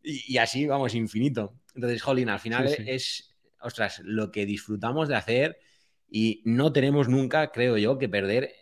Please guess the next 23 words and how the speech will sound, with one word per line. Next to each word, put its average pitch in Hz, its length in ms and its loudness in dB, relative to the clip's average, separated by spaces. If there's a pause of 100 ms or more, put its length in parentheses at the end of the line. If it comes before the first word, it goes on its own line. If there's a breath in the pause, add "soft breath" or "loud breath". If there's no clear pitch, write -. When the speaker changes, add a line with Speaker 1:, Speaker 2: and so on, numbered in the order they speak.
(760)
Speaker 1:
el, 110 340 -2
el, 104 300 0
Speaker 2:
No, 139 260 8
Speaker 1:
el, 135 60 2
Speaker 2:
no, 127 160 2
eso 127 140 -2
no - 60 -2
Speaker 1:
como 127 100 2
Speaker 2:
se 170 80 6
Speaker 1:
esa 151 60 12
Speaker 2:
puede 143 80 8
perder, 151 120 6
Speaker 1:
esencia 160 240 6
Speaker 2:
no, 151 60 6
Speaker 1:
de, 131 180 8
Speaker 2:
no. 110 60 -2
Speaker 1:
de 113 440 2
que 123 120 4
lo 110 80 4
estamos 131 320 0
disfrutando, 110 440 0
porque 98 260 -4
yo, 107 100 -4